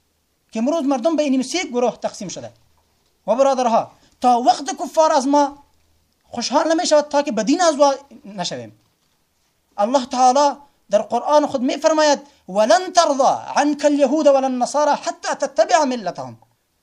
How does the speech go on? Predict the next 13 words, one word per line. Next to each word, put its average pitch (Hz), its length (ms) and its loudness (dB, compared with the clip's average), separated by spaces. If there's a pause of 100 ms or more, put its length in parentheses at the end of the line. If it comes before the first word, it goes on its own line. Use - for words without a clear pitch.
(360)
تا 180 120 -4
او 294 160 0
وقت 359 200 2
شما 311 280 0
راضی 294 220 2
نمی‌شود 339 420 0 (560)
تا 196 120 -4
که 254 100 -4
به 240 80 -2
ملت 226 340 -2
از 330 120 4
وا 285 120 2
نشویم. 127 360 -8